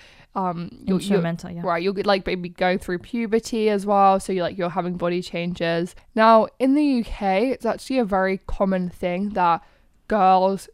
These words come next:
Speaker 1: stop doing sports because they feel like they don't wanna look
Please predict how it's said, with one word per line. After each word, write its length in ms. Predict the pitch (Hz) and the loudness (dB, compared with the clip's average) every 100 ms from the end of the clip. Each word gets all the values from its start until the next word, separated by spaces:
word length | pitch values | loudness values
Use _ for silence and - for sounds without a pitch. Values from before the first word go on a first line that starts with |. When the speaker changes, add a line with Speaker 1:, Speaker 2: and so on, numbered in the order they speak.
| _ _ | _ _
Speaker 1:
stop 600 | - - - 185 - 180 | -18 -18 -2 -2 -2 -6
doing 400 | 202 196 170 170 | -4 -4 -6 -12
sports 920 | - - 175 180 254 330 - - - | -16 -12 -8 -4 -2 -4 -10 -20 -8
because 460 | 196 185 214 196 | -6 -4 -2 -2
they 180 | 180 180 | 0 -2
feel 280 | - 190 180 | 0 0 2
like 260 | 175 165 | 0 -2
they 140 | - 180 | -2 0
don't 220 | 175 165 | 0 -2
wanna 220 | 180 165 | -4 -4
look 400 | 165 160 - - | -2 -2 -2 -6